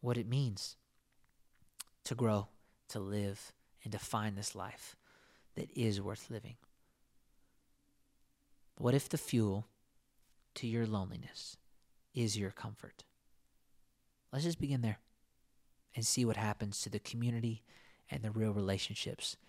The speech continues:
that we're trying to have. 'Cause remember that I have found, and I'm looking and seeing everywhere, that there is a hustle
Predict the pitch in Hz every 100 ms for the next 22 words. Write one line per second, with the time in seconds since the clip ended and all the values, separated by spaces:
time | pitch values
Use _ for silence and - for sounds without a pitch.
0 | - - _ - 110 - - 110 107 107
1 | 101 101 98 - - - _ _ _ _
2 | _ _ - - - - _ - - 104
3 | 113 131 139 107 - - _ _ _ _
4 | _ _ _ _ _ - _ _ 117 -
5 | 104 117 147 - - 92 80 71 - _
6 | _ - 113 110 98 104 113 110 110 104
7 | 101 - - 104 98 113 110 101 110 -
8 | - - _ _ _ _ _ _ _ _
9 | - - - 113 - 117 107 - 107 -
10 | - 127 107 - - -